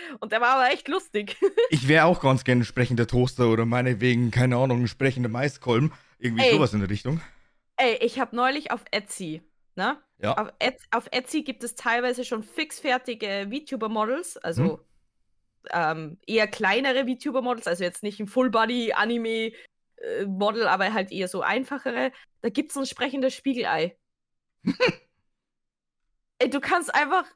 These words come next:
Speaker 1: und das ist fix fertig. Du musst nur mehr das Programm, mit dem du das halt dann eben tracken und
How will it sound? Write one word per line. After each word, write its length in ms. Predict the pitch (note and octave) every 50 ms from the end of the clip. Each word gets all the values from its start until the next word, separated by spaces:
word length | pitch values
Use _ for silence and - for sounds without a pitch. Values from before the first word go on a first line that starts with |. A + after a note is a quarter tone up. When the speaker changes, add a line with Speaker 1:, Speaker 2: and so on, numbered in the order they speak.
| _
Speaker 1:
und 160 | - B3+ C#4
das 140 | C#4 C4+ C4+
ist 140 | D4 C#4 -
fix 300 | - - G4 G4 - -
fertig. 340 | - F4 E4+ E4+ - C4 -
Du 80 | -
musst 260 | C4 D4 E4+ D#4+ E4 -
nur 100 | E4 F4+
mehr 100 | F4 D4
das 180 | C4+ C#4+ -
Programm, 600 | - B3+ B3+ - - A3+ B3 C#4+ F4 F4+ F4+ F4
mit 160 | D#4+ D4 -
dem 160 | - C4+ C4+ A#3+
du 100 | C#4 C4
das 200 | - B3+ - -
halt 160 | B3 A3 -
dann 80 | A#3
eben 180 | G#3 G#3 G#3+ G#3
tracken 340 | - - D4 D4+ - D#4+ D4
und 220 | B3 A3 G#3 G#3